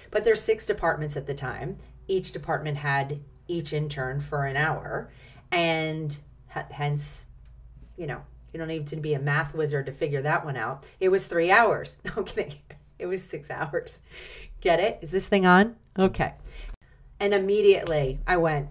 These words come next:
"Oh, I'm in." Like, I'm like, "I will, I, I'm getting this." And I just thought, "I'm not gonna stop." And that, that's when I knew the first day, I'm like, "This is a really,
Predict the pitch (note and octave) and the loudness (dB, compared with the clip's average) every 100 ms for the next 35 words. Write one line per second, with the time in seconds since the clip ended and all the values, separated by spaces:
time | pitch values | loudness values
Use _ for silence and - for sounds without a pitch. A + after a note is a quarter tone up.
0 | - F3 D#3 C3 - - - - - - | 2 4 4 0 -10 -20 -20 -20 -20 -20
1 | _ _ _ - - - - - - - | _ _ _ -20 -20 -20 -20 -20 -20 -20
2 | - - - - - D#3 D3+ C3+ A#2 - | -20 -20 -20 -18 -10 -6 -2 -4 -6 -16
3 | _ - _ - - _ - - - E3 | _ -20 _ -20 -20 _ -20 -20 -10 -6
4 | D3+ E3+ D#3 D3 F3 D#3+ D#3 D#3 D3 A2+ | -2 -2 -2 2 6 6 6 4 0 -2
5 | - - E3+ E3 E3 E3 D3+ D3 C#3 B2+ | -4 2 2 2 -2 0 2 2 -2 -4
6 | - - - - - - - - - - | -12 -16 -20 -20 -20 -20 -20 -20 -20 -12
7 | - F#4+ E4+ - - F#4 - F4+ D#3 D3+ | 0 2 4 2 2 0 0 2 4 4
8 | D3 - - - - - - - - - | 2 -6 -20 -20 -20 -20 -20 -20 -20 -20
9 | - - - - - - - F#3 F3 D3+ | -20 -20 -20 -20 -20 -20 -10 -4 0 0
10 | D3 D#3 C#3+ D#3+ D3 A#2 - - F#3+ F#3 | -2 -4 -2 0 0 0 -4 -6 -2 2
11 | G#3 F#3+ F#3+ A3+ G#3 G3+ G3 F3 D#3 D3 | 6 6 6 0 0 2 4 4 2 -2
12 | - F#3 F3+ - - G3 E3 C#3+ D#3+ D3 | 0 0 0 -4 0 4 4 4 0 -4
13 | - - - - - - F#4+ D#3+ - - | -14 -20 -20 -20 -12 -2 0 0 -2 -6
14 | F3 G3 E3+ D3+ D3+ F3 E3+ E3 D#3 D#3+ | -4 -4 -4 -6 -4 -2 2 2 0 -6